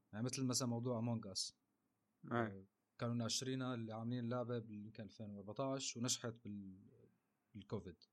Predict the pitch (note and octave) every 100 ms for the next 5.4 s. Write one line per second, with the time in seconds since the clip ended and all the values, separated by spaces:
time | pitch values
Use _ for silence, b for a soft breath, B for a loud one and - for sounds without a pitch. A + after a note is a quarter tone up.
0 | G#2 G2+ F#2+ F#2 F2+ F2+ - _ - G#2+
1 | G#2 B2 C#3 B2+ A#2 A2 - C3 C3 B2+
2 | A2+ A#2+ A2 A2 G#2 G2+ G#2+ A2+ A#2 B2
3 | C3 _ _ _ _ - G2+ G2 G2 F#2+
4 | F#2+ G#2 G#2+ G#2+ - G#2 A2 B2+ C3 C3+
5 | A2 A2+ A2+ A2